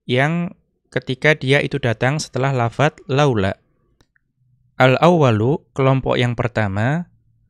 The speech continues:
mukhbarun anhu bi kaunin ghairi muqayyadin.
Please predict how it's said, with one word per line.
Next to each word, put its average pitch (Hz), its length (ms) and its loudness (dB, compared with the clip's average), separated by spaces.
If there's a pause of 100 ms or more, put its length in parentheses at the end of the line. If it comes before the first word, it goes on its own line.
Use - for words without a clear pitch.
(180)
mukhbarun 131 960 2
anhu 131 800 -2
bi 123 160 -4
kaunin 147 960 0
ghairi 127 640 0
muqayyadin. 110 920 -2